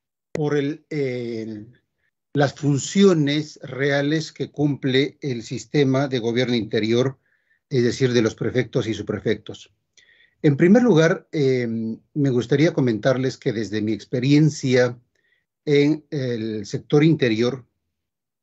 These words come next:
como asesor de, eh, cons-, consecutivo de varios ministros desde, eh, que, desde el dos mil uno para adelante, y después,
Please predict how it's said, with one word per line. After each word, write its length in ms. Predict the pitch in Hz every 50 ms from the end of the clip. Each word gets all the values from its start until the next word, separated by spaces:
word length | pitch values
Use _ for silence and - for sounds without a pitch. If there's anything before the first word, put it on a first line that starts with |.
| _ _ _ _ _ _ _ _ _
como 260 | - 156 151 143 135
asesor 680 | 110 - 131 110 - - 151 156 156 160 170 - _ _ -
de, 480 | 147 123 123 127 127 131 135 143 - -
eh, 320 | 139 127 123 117 113 110
cons-, 280 | - 135 127 113 - - - - -
consecutivo 600 | - 139 117 131 123 127 120 - 143 131 135 123
de 100 | 113 113
varios 320 | 113 127 139 151 151 123
ministros 760 | 135 131 120 135 127 - - - 127 117 117 113 - - _ _ _ _ _ _ _ _ _ _ _ _ -
desde, 560 | - 127 131 120 107 113 127 131 135 135 - -
eh, 300 | 139 123 120 117 113 101
que, 400 | - 127 123 117 117 117 120 -
desde 280 | - 110 120 107 101 110
el 120 | 104 101
dos 160 | 101 117 113
mil 200 | 107 139 139 135
uno 220 | 143 151 143 127 107
para 180 | 123 127 135
adelante, 500 | 135 123 113 113 110 104 - 113 110 - _ _ _ _ _ _ _ _ _ _ _ _ _ -
y 140 | 156 143
después, 680 | 131 143 135 135 _ - 156 170 190 190 - - - -